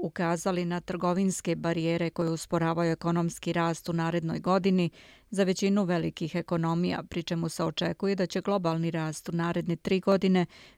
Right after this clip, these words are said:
biti najslabiji od hiljadu devetsto devedesetih. Gospodin Chalmers će se danas obratiti medijima u Queenslandu. Očekuje se da će u govoru opisati tarife kao samopogubne, samosabotirajuće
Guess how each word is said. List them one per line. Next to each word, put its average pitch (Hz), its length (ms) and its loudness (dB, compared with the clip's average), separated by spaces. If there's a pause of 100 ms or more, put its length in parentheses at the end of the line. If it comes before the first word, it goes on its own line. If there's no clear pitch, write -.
biti 196 180 -2
najslabiji 180 600 0
od 170 120 -2
hiljadu 175 200 -2
devetsto 165 480 -2
devedesetih. 165 1000 -2 (460)
Gospodin 180 360 0
Chalmers 180 500 0
će 180 300 0
se - 180 -4
danas 170 460 -4
obratiti 165 680 -4
medijima 165 640 -2
u - 80 -4
Queenslandu. 180 680 -2 (500)
Očekuje 170 460 -2
se 180 140 -4
da 156 120 -4
će - 140 -6
u 160 60 -2
govoru 170 400 -2
opisati 175 560 -4
tarife 170 480 -4
kao 170 460 0
samopogubne, 175 1000 0 (460)
samosabotirajuće 180 1500 0